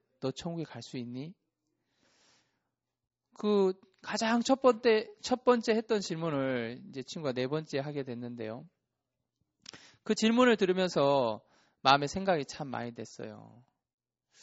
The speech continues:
그냥 생각이 없는 사람 같으면, "어, 천국에 가지." 그랬을 텐데, 제가 처음에 천국에 갈 수 있다고 말했고,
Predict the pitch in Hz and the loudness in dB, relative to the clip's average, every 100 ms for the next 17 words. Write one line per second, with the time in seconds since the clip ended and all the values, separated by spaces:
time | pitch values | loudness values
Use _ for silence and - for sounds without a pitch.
0 | - - - _ - 190 247 262 269 233 | -20 -20 -20 _ -4 -2 2 8 8 8
1 | 220 170 208 247 233 214 190 170 196 180 | 6 4 4 4 4 4 4 2 0 -4
2 | 147 151 147 123 135 _ _ _ _ _ | -2 -2 -4 -6 -10 _ _ _ _ _
3 | 185 240 254 220 196 226 185 170 - 156 | -6 0 0 0 0 0 0 0 -2 -8
4 | 165 156 120 123 117 107 110 _ _ _ | -8 -4 -4 -2 -4 -8 -16 _ _ _
5 | _ _ _ _ _ - 202 214 - 262 | _ _ _ _ _ -2 2 2 2 4
6 | 277 254 247 262 262 233 170 - 165 160 | 4 4 2 0 0 2 2 0 -4 -2
7 | 143 127 120 123 - 113 127 175 | 0 -2 -4 -6 -8 -10 -10 -14